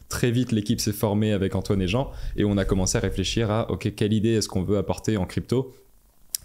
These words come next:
Moi qui n'étais pas du tout là-dedans, j'étais un peu perdu au début, euh, particulièrement, euh, sur les termes financiers. Enfin, un truc aussi bête que fixed rate, pour moi qui étais dans le jeu vidéo, c'était, euh, c'était du chinois. Euh, donc c'était marrant de se lancer un peu là-dedans.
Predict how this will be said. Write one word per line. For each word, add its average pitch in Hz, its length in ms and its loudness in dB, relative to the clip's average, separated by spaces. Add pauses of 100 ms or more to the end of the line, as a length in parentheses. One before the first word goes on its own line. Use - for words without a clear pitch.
Moi 110 140 4
qui 113 100 0
n'étais 110 220 2
pas 120 120 4
du 107 100 0
tout - 100 -4
là-dedans, 107 380 2
j'étais 107 220 -2
un 135 60 2
peu 143 160 0
perdu 131 300 2
au 123 60 2
début, 117 480 2
euh, 101 160 2
particulièrement, 113 680 0
euh, 101 80 2
sur - 160 -2
les 101 140 2
termes 107 240 0
financiers. 107 640 0
Enfin, 92 280 -4 (600)
un 110 80 2
truc 123 180 0
aussi 120 220 0
bête 123 380 0
que 107 180 2
fixed 123 400 -2
rate, 131 480 0
pour 107 160 2
moi 127 240 4
qui 120 120 0
étais 113 140 4
dans 107 140 2
le 107 80 4
jeu 110 160 2
vidéo, 123 600 4
c'était, 123 400 0
euh, 104 340 4
c'était 104 220 -2
du 113 100 2
chinois. 101 380 0 (680)
Euh, 92 500 2 (300)
donc 127 140 0
c'était - 180 0
marrant 131 220 2
de 120 80 2
se 113 80 -4
lancer 110 200 0
un 101 60 0
peu 104 100 -2
là-dedans. 98 440 0